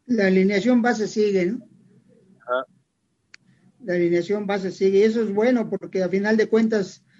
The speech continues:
Speaker 1: ustedes ya traen la esencia del grupo,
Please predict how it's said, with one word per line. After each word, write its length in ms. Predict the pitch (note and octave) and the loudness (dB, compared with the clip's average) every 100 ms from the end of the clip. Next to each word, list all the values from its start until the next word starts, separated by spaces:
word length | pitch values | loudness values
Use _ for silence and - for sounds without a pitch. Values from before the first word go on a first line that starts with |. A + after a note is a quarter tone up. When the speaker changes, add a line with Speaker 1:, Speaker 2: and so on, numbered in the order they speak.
| _ _ - | _ _ -12
Speaker 1:
ustedes 420 | F#3+ A3 G#3+ G3+ | -6 2 4 4
ya 200 | G#3+ G#3+ | 2 2
traen 260 | A3 A3 G#3 | 2 4 4
la 80 | |
esencia 500 | F#3+ G#3+ A3 A3 F#3 | 2 2 2 4 2
del 180 | F3 F3+ | 2 2
grupo, 580 | F#3 G3+ G3 G#3 G3+ | 4 4 4 0 -2